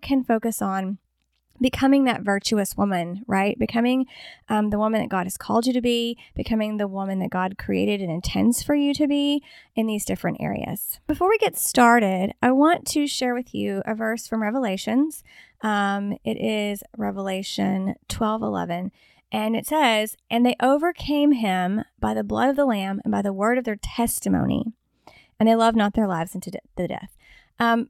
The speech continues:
but I just want to remind you that your testimonies are really a powerful thing. Um, what God is doing in your life can inspire other people. And so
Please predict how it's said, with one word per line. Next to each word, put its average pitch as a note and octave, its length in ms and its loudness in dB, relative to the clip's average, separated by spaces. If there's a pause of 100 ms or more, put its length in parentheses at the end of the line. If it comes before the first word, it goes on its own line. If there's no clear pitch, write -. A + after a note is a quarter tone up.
(160)
but C#4+ 180 2
I C#4+ 100 0
just D#4+ 120 -6
want A4 120 2
to G#4+ 120 6
remind G#3+ 320 4
you G#3 120 2
that G3+ 120 0
your C4 120 4
testimonies A#4 680 -2
are E4 100 0
really A#3 480 -2
a G#3 60 -2
powerful - 560 -2
thing. - 400 -2 (360)
Um, G3+ 440 0 (380)
what C4 280 4
God D#4 180 4
is D4+ 100 2
doing A#3 240 2
in A3 80 -2
your F#3+ 120 0
life F3 280 0
can - 120 0
inspire G3+ 440 0
other G3 240 0
people. C#4+ 500 -2
And A#3+ 160 0
so B3+ 180 2